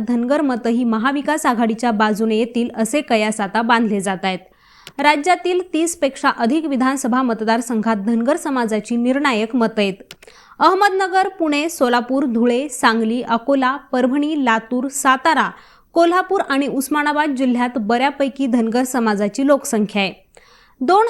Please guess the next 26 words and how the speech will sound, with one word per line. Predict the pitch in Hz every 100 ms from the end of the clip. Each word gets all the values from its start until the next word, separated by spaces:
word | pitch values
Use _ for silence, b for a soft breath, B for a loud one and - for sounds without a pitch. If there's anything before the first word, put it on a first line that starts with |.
| 403
हजार | 359 370
चौदाच्या | 370 311 277 294 302
निवडणुकीत | 311 262 247 247 254 277 285
राज्यात | 247 208 214 233 254
महायुतीची | 226 254 320 294 277 302
सत्ता | 302 269 - 247
विराजमान | 226 226 233 240 254
करण्यात | 285 240 208 214
धनगर | 214 226 220 262
समाजाचा | 262 269 220 208 202 226
मोठा | 233 202 - 220
वाटा | 247 208 208
होता. | 190 185 175 - b b _ -
आता | 320 415
याच | 302 311 415
मोठ्या | 392 370 370
प्रमाणातील | 381 330 311 311 277 311 285
धनगर | 277 254 294
समाजाच्या | 339 302 277 269 254 269
मतांवर | 233 240 294 277 240
पवार | 262 - 233 294
यांचा | 311 277 277
डोळा | 262 233 233
असल्याचंही | 214 233 214 220 190
दिसून | 240 262 - 208
येते. | 196 196 190 -